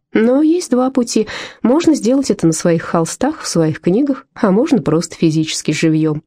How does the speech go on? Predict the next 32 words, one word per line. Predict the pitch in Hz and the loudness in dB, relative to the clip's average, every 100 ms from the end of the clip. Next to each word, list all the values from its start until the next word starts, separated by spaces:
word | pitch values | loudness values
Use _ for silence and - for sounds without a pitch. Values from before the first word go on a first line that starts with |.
| _ | _
с | - - | -6 -2
реальной | 403 370 160 143 | 0 2 0 0
козой, | 214 214 156 139 - - - | -2 -2 0 -2 -6 -16 -4
в | 202 | 0
реальном | 269 190 156 180 | 2 2 2 2
метро. | 214 - - - _ _ - | 0 -2 -4 -8 _ _ -6
И | - | 0
я, | 156 143 170 | 0 0 -2
конечно, | - 156 160 - 147 | -2 -2 -2 -2 -2
выбираю | 143 147 143 147 - - - - | -2 -2 -2 -2 -6 -12 -20 -16
второй | - 160 139 - | -4 -2 -2 -4
путь. | - - - - _ _ _ _ _ - | -8 -10 -10 -14 _ _ _ _ _ -4
Я | 208 254 240 | 0 0 0
до | 226 | -2
сих | - 247 | -2 -4
пор | - 285 | 0 0
уверенно | 185 226 214 196 | 2 2 2 0
следую | - 214 190 202 | -2 -2 -2 -2
вторым | - 208 202 | -2 -2 -2
путём. | 196 208 - 147 - - - - | 0 -2 0 -2 -4 -10 -18 -14
Все | - 240 233 | -2 0 2
плутовские | 208 190 180 - 180 165 | 0 0 -2 -2 0 0
игры | 165 202 233 254 240 - - | 0 0 0 0 -2 -2 -2
играются | 156 143 - - - | 0 0 -2 -4 -6
в | |
жизни. | 139 107 - - - _ _ - | -4 -4 -4 -4 -6 _ _ -2
И | - 160 | 0 2
жизнь | 175 269 262 214 | 0 0 0 -2
играется, | 202 - - - | -2 -4 -4 -6
как | 175 | -4
плутовская | 185 175 170 - 175 165 | -2 -2 -4 -2 -2 0
игра. | 160 160 | 0 -2